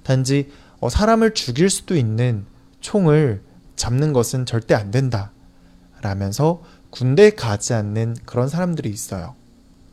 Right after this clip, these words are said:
바로 양심적 병역 거부자들이 그들인데요. 이들은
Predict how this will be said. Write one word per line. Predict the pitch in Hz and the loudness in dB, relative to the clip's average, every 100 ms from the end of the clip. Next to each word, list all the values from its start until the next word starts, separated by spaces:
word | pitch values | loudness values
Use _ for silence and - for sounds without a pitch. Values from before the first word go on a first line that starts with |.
| - _ - - | -20 _ -20 -8
바로 | 113 113 120 - - - | -2 0 0 -2 -14 -4
양심적 | 113 110 127 170 170 165 175 170 170 - | -2 0 0 0 -2 2 4 4 2 -20
병역 | - - 117 156 - | -10 -2 0 0 -2
거부자들이 | 113 101 - 104 110 139 143 - | -4 -4 -4 -4 -2 -2 -2 -8
그들인데요. | - 107 131 127 98 98 135 123 110 - - _ _ - - | -4 0 0 0 -2 -2 -2 -4 -8 -20 -20 _ _ -16 -6
이들은 | 123 143 131 143 120 | 2 4 6 4 0